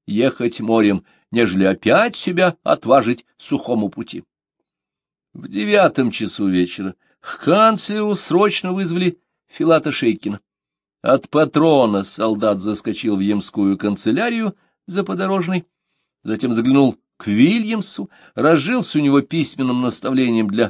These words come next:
прозябавших возле карет служителей и вновь помчался в сторону Выборга.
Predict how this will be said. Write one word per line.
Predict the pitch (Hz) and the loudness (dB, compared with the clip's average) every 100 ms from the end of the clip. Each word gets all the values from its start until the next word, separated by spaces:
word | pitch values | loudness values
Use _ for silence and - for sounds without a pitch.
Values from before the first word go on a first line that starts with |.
| - | -2
прозябавших | 123 117 123 127 127 - 107 - | -4 0 0 2 2 0 -8 -6
возле | 110 101 | -6 -4
карет | 107 107 - | -4 -4 -6
служителей | 107 95 120 233 - 196 170 _ - | -4 -2 -2 -4 -6 -6 -8 _ -4
и | 101 | 0
вновь | 98 104 165 170 | 2 2 2 0
помчался | 120 104 - 120 139 - - _ - | -6 -6 0 0 0 -2 -12 _ -18
в | |
сторону | - - 127 127 117 | -10 -6 -4 -4 -4
Выборга. | 101 95 90 | -4 -6 -10